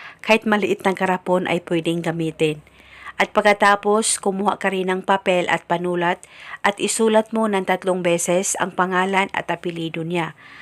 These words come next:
At sa likod ng papel, isulat mo ang kapanganakan niya kung alam mo ito. At kung hindi mo naman alam ay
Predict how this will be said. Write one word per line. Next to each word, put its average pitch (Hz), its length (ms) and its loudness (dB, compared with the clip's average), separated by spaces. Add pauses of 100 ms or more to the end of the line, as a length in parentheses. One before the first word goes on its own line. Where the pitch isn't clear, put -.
(280)
At - 160 2
sa 220 100 4
likod 220 320 2
ng 214 140 -2
papel, 202 500 6
isulat 214 560 2
mo 233 240 2 (320)
ang 208 140 4
kapanganakan 196 800 2
niya 180 160 -2
kung 185 180 -4
alam 175 380 2
mo - 20 -4
ito. 170 380 -4 (360)
At - 220 0
kung 202 160 -2
hindi 208 240 -2
mo 202 160 -2
naman 190 320 0
alam 180 340 4
ay 165 160 0